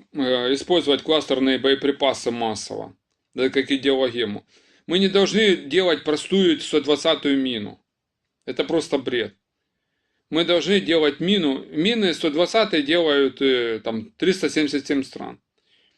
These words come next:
Мы должны делать такую мину, как делает Израиль и С Ш А. С, э, взрывателем в воздухе, кластерного, с суббоеприпасами. Все.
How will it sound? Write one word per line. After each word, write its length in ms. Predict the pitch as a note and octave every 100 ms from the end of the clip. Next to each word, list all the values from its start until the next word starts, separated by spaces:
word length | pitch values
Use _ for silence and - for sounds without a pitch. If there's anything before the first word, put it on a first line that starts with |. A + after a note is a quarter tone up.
| _ _ -
Мы 100 | D#3+
должны 320 | F3+ D#3+ F3+
делать 300 | E3 F3+ D#3
такую 260 | D3 F3 F3+
мину, 240 | G#3+ E3
как 180 | D3 C#3
делает 380 | E3 D#3 C#3+ C3+
Израиль 640 | D3 C3+ C3+ C#3 A#2 G#2+ _ _ _ _ _ _ _ _ _ _ _ _ -
и 220 | C#3+ D#3
С 160 | C#3 C#3+
Ш 200 | - C3+ B2+
А. 200 | A#2+ A2 _ _ _ _ _ _ _ _ _ _ _ _ _ _ -
С, 200 | - D3 C#3 C3+ B2+ - _ _ _ _ _ _ _ _ _ _ C3+
э, 600 | C3 B2 B2 A#2 A2+ A#2
взрывателем 760 | A#2+ C#3 E3+ F3 D3 C#3+ C#3
в 20 | D#3
воздухе, 600 | A#3 F#3 F#3 - D3+ C#3 _ _ _ _ _ _ _ _
кластерного, 960 | - C#3+ F3+ - C#3+ C#3 C3+ B2+ A2+ A2 _ _ _ -
с 60 |
суббоеприпасами. 1040 | - F#3 C#3+ D3 D3 C3+ C3 A2+ - - G#2
Все. 360 | - C3+ A2+